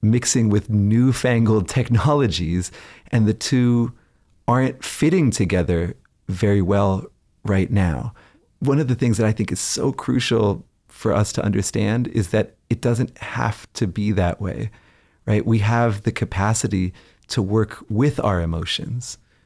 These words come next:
We often think of them as kind of tempests that just take us over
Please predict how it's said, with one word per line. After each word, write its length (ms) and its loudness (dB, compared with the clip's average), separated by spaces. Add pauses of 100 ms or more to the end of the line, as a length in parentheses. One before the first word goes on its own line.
(320)
We 140 2
often 340 2
think 220 -4
of 140 0
them 180 2
as 180 0
kind 200 -2
of 80 -2
tempests 760 -2
that 160 -6
just 200 -6
take 220 0
us 160 0
over 480 2